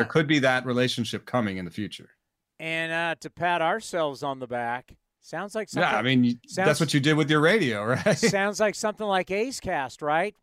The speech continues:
Speaker 1: It's what,
Speaker 2: <laughs>
Speaker 1: it's,
Speaker 2: Yeah, exactly.
Speaker 1: it, it's what we've
Speaker 2: <laughs>
Speaker 1: been telling all of you, what we've been doing. We're at the forefront. This is the future. The future is not,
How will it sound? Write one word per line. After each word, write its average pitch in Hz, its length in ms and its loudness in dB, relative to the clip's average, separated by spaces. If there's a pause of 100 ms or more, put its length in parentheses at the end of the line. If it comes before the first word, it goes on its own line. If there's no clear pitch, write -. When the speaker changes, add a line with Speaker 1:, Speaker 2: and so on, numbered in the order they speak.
(100)
Speaker 1:
It's - 160 -10
what, 208 160 2
Speaker 2:
<laughs> - 0 -
Speaker 1:
it's, 202 300 4
Speaker 2:
Yeah, 185 120 2
exactly. 160 380 -2
Speaker 1:
it, 202 60 -2
it's 185 260 -2
what 226 240 4
we've 233 160 -4
Speaker 2:
<laughs> 233 80 0
Speaker 1:
been 220 80 -6
telling 247 420 -2
all 196 220 2
of 165 160 0
you, 165 400 -2 (260)
what 170 320 2
we've 214 300 -2
been 233 200 -4
doing. 202 460 -4
We're 165 180 0
at 214 140 -2
the 190 80 -10
forefront. 202 640 -8 (260)
This 196 300 -2
is 220 240 -6
the 202 120 0
future. 208 640 -10 (360)
The 156 80 -10
future 247 420 -6
is 214 140 -6
not, 240 180 -2